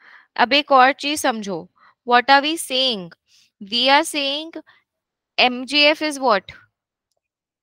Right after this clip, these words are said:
Expectation of E to the power T S, that's M G F of S ना? Can you say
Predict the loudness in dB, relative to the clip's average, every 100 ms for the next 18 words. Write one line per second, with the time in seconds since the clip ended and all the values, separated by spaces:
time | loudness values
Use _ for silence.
0 | -4 -4 -2 -2 0 -4 -4 -4 -4 -6
1 | -4 -8 -6 -8 0 6 6 4 _ -2
2 | 0 0 -2 -12 -16 _ -2 -2 -10 -18
3 | -20 _ -6 -4 -2 -2 -2 -2 -4 -2
4 | -6 -6 _ _ _ _ _ _ _ _
5 | _ 2 2 0 -4 -4 0 2 2 2
6 | -2